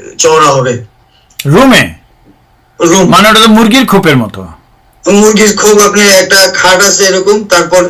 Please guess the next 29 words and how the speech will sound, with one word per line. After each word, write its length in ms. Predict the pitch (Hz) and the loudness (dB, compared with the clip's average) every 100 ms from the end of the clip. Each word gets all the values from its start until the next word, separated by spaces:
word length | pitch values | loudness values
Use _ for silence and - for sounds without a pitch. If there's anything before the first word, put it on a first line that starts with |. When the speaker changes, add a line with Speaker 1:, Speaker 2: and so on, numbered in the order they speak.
| - | -6
Speaker 1:
এক 240 | 185 185 - | -4 -4 -4
ফুটের 260 | 190 190 | -4 -2
মতো, 360 | 180 175 175 156 | 0 0 0 0
মানে 280 | 175 175 170 - - - - - | 2 0 -2 -8 -18 -20 -12 -2
এই 360 | - 160 302 | 2 2 2
হাঁটাচলা 540 | - - - - 214 202 | 2 2 0 2 2 2
করার 280 | 202 196 | 0 0
কোনো 160 | 190 190 | 0 -2
সুযোগ 340 | 185 208 202 | -2 0 0
নাই। 260 | 170 151 135 - - - - 165 | 0 -4 -6 -14 -20 -20 -10 -2
নয় 220 | 185 202 | 0 2
ফুটের 280 | 214 202 214 | 0 -2 -2
মতো 240 | 202 202 | -2 0
লম্বা 540 | 202 196 196 202 190 170 | 2 2 2 2 2 0
রুম, 400 | 180 226 240 - - - _ - | 0 0 -2 -6 -20 -20 _ -6
আর 580 | - 294 - 143 127 - | -2 0 0 0 -2 -2
এরকম 400 | - 160 180 180 | -2 0 0 2
মোটা 560 | 180 185 185 180 - - | 2 2 2 2 0 -2
স্টিল 400 | 202 - 226 208 | -4 -2 0 0
দিয়ে 420 | 196 196 180 165 | 2 2 2 0
গেট, 340 | 165 165 156 - - - | 0 -2 -2 -8 -16 -6
কোনো 180 | 180 185 | -2 -2
ফাঁক 320 | - 185 185 | 0 -2 -2
নাই। 220 | 156 139 | -4 -2
নিচে 680 | 165 196 202 196 175 - 160 | -2 -2 0 0 -2 -4 -6
দুই 160 | 170 | -4
ইঞ্চি 340 | 190 185 190 196 | -2 -2 -4 -4
ফাঁকা 280 | 170 170 | -2 0
আছে, 400 | 175 170 202 233 | 0 0 -2 -6